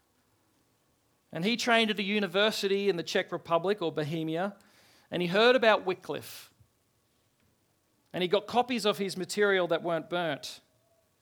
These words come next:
And he believed in the authority of the scriptures. And he translated Wycliffe's writings into his own language, so that others may learn too the sufficiency of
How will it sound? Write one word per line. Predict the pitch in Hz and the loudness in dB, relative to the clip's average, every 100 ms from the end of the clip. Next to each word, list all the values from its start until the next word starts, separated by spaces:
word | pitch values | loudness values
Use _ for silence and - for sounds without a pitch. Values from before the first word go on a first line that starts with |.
| _ _ _ _ _ _ _ _ | _ _ _ _ _ _ _ _
And | 160 | -4
he | 180 | -2
believed | 202 226 285 269 | 2 4 4 2
in | 240 | 0
the | 214 202 | -2 -2
authority | 190 190 214 220 196 | -2 2 4 4 2
of | 185 160 | -2 -2
the | 165 | -8
scriptures. | - - 208 - 165 131 113 - - _ _ _ - | -8 -6 -6 -4 -6 -6 -8 -10 -14 _ _ _ -6
And | 185 | -6
he | |
translated | - 233 233 220 214 202 196 175 | 0 2 2 2 2 2 2 -6
Wycliffe's | 214 - 214 214 | -10 -2 -2 0
writings | 185 180 175 165 143 120 - - _ _ _ _ _ _ _ _ _ _ _ _ _ _ | 4 6 6 2 -4 -6 -6 -8 _ _ _ _ _ _ _ _ _ _ _ _ _ _
into | 156 170 | -4 -2
his | 165 | 0
own | 175 185 | 0 0
language, | 180 156 135 117 107 - - _ _ | 0 -2 -2 -8 -10 -14 -14 _ _
so | - 175 | -2 0
that | 165 | 4
others | 175 208 226 | 6 6 4
may | 190 185 | 2 0
learn | 180 175 165 156 | 0 0 -2 -4
too | - 233 | -2 -2
the | 196 | 0
sufficiency | 180 170 147 208 208 185 - 180 | -2 -4 -4 -4 -4 -6 -4 -2
of | 160 147 - | -2 -4 -12